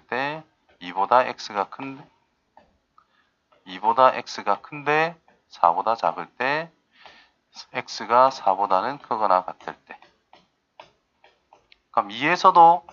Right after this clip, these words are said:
미분 개수가 양쪽이 똑같아야 되니까 이를 넣은 거. 사 에이 플러스 B라고 하는 것이 영이 나와야 된다. 사에서도 똑같아야 되니까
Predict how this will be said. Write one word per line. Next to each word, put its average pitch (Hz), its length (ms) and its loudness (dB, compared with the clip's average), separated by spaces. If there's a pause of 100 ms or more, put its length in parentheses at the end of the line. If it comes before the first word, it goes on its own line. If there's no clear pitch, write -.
(180)
미분 123 260 -8
개수가 123 380 0
양쪽이 120 380 0
똑같아야 117 540 -2
되니까 92 580 -4
이를 110 260 -8
넣은 95 320 4
거. 73 160 -8 (480)
사 113 340 6
에이 147 220 -6
플러스 120 560 -4
B라고 104 420 2
하는 95 180 0
것이 135 520 -10
영이 101 240 -6
나와야 73 300 -4
된다. 71 320 -20 (400)
사에서도 160 560 2
똑같아야 139 540 2
되니까 101 560 -2